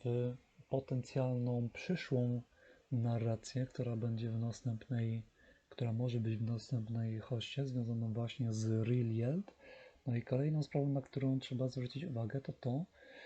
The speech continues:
że może nadchodzić tutaj listowanie na Binance, jeżeli chodzi o ten token. Zobaczcie, że tutaj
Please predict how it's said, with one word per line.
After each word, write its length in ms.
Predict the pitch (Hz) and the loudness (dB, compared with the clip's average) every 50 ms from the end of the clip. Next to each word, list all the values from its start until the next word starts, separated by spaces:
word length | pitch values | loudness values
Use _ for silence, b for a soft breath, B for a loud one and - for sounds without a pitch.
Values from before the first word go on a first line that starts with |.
| B B B - | B B B -6
że 400 | 135 110 110 117 123 135 147 156 | -4 -2 0 2 2 2 4 4
może 500 | 156 139 117 117 120 123 117 135 143 151 | 4 4 4 4 2 2 2 0 0 2
nadchodzić 600 | 143 135 135 135 - - 123 110 120 127 - - | 2 0 0 -2 0 0 0 0 0 -2 -4 -6
tutaj 200 | - - 131 131 | -2 2 2 4
listowanie 580 | 139 143 - - - - 175 180 175 160 156 | 4 2 0 -2 0 2 4 4 6 6 4
na 160 | 131 123 120 117 | 4 4 2 2
Binance, 500 | 107 123 123 123 107 117 120 113 - 120 | 2 2 2 0 0 -2 -2 -4 -4 -4
jeżeli 260 | 107 117 110 107 107 | -2 -2 -2 -2 -2
chodzi 320 | 107 120 110 107 110 113 | -2 -2 0 0 0 0
o 100 | 110 113 | 0 -2
ten 200 | - - 123 113 | -2 -4 -4 -2
token. 380 | 104 - 117 - - - 131 127 - _ _ _ - | -2 -4 -6 -6 -8 -10 -10 -10 -12 _ _ _ -8
Zobaczcie, 640 | 143 139 135 110 113 113 120 127 - - - - 127 | -6 -6 -4 -4 -2 -2 -2 -2 -4 -6 -6 -4 -4
że 140 | 117 127 117 | -2 -4 -4
tutaj 380 | - - 123 120 120 120 120 | -4 -2 -2 0 -2 -2 -4